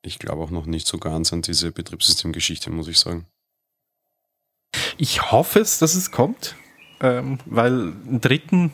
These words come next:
Speaker 2: im Bunde wäre definitiv nicht schlecht.
Speaker 1: Traust du ihnen irgendwas zu? Oder Achim, du?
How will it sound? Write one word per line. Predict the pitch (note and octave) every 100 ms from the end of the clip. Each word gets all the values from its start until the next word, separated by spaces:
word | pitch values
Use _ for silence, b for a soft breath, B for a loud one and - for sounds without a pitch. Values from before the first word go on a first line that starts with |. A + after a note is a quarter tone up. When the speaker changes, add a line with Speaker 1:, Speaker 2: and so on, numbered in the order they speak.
| -
Speaker 2:
im | C#3+ C#3
Bunde | B2 C#3+ C#3+ C3+ -
wäre | A2+ A#2+
definitiv | - B2 C#3+ C#3 - C#3 C3
nicht | A#2 -
schlecht. | - E2+ E2 - - - _ _ _ _ b b b b b b b b -
Speaker 1:
Traust | D#2 E2 F2+
du | G2
ihnen | F2+ F2
irgendwas | F2 F2+ F#2 -
zu? | - F2+ B2+ B2 B B B -
Oder | F2+ D2+
Achim, | E2+ - F#2+
du? | F#2 A2